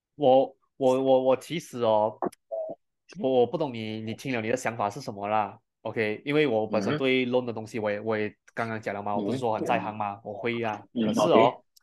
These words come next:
Speaker 1: 因为在有的顾客眼里就是什么，你 letter offer 嘛，就 print 那几张纸出来而已咯。你 print 两份不一样的 offer 给我，有什么样困难的嘞？对不对？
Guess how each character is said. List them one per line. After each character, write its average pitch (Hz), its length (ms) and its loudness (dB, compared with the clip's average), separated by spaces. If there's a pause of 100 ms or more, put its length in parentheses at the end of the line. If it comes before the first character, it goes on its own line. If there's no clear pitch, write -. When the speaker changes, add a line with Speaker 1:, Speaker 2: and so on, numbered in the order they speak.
(600)
Speaker 1:
因 202 80 0
为 247 160 4
在 226 220 2
有 110 360 -2
的 120 160 0
顾 165 300 -8
客 151 220 -2
眼 117 120 -4
里 107 60 -8
就 127 120 -8
是 131 40 -10
什 123 60 -14
么， 101 200 -10 (1160)
你 127 160 0
letter 135 140 4
offer 151 580 2 (320)
嘛， 104 180 -12
就 151 140 -4 (240)
print 151 220 0
那 147 120 -2
几 113 160 -10
张 110 160 -8
纸 107 120 -10
出 131 180 -6
来 120 80 0
而 120 80 -2
已 107 140 -4
咯。 120 260 -4 (540)
你 117 100 -6
print 143 380 0
两 107 240 -2
份 135 260 0
不 139 180 -6
一 139 40 0
样 139 120 0
的 123 100 -2
offer 113 300 -2
给 120 160 -4
我， 107 300 -2 (160)
有 110 180 -4
什 110 140 -10
么 120 220 -4
样 135 280 -6
困 139 280 -2
难 110 160 -6
的 110 80 -6
嘞？ 120 180 -2
对 120 140 -6
不 117 80 -4
对？ 185 280 -8